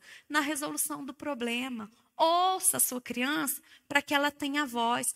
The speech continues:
E estimule com perguntas que vão gerar curiosidade no coração dela.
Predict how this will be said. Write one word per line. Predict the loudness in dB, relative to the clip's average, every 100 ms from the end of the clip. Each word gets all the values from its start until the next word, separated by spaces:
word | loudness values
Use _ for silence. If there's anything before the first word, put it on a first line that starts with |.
| -8 -20 -18 0
E | 2
estimule | 2 -2 -4 -2 -2 -2
com | -6
perguntas | 2 2 2 -4 -2 -2
que | -2
vão | -2 -2
gerar | 0 4 4
curiosidade | 4 -2 2 2 0 2 6 6 4 -6
no |
coração | -4 -2 0 0 -2
dela. | -4 -6 -8